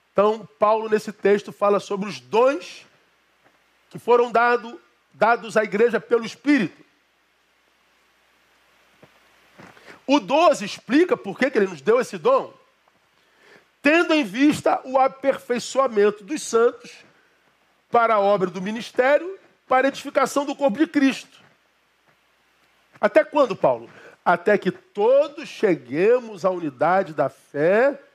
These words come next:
e do quê? Do pleno conhecimento do Filho de Deus."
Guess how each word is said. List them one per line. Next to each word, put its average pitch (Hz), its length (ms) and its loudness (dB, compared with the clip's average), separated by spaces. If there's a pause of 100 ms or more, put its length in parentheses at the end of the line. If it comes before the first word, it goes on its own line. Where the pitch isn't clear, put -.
(760)
e 233 80 -2
do 285 140 -2
quê? 185 440 0 (920)
Do 160 180 -4
pleno 220 680 0 (520)
conhecimento 233 1120 0 (440)
do 196 100 -14
Filho 214 300 -8
de 247 80 -6
Deus." 220 580 0